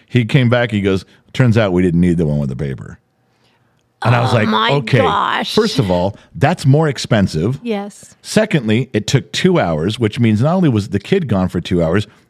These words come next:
Speaker 1: people were standing around for two hours.
Speaker 2: Ugh.
Speaker 1: This is the kind of shit that they, they, they've been doing back and forth to each other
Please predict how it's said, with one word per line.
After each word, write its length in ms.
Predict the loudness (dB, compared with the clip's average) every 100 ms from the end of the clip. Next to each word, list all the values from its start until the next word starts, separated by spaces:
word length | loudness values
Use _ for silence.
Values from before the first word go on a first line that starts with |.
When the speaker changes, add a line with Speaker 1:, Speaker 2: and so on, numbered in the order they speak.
| _
Speaker 1:
people 340 | 0 0 0 0
were 140 | 0
standing 480 | -2 0 2 4 4
around 460 | 2 0 0 0 0
for 100 | 0
two 280 | 2 2 2
hours. 440 | 2 -2 -6 -14 -18
Speaker 2:
Ugh. 320 | -14 -12 -12 -14 -12 0
Speaker 1:
This 240 | 2 2 -2
is 60 |
the 100 | -4
kind 240 | 0 2 2
of 60 |
shit 380 | 2 0 -2 0
that 240 | -2 0
they, 240 | 0 2 0
they, 320 | 0 0 0
they've 320 | 0 2 2
been 160 | 2 2
doing 260 | 4 4 4
back 240 | 2 0
and 80 | -2
forth 240 | 0 0
to 80 | 2
each 120 | 0
other 240 | 2 0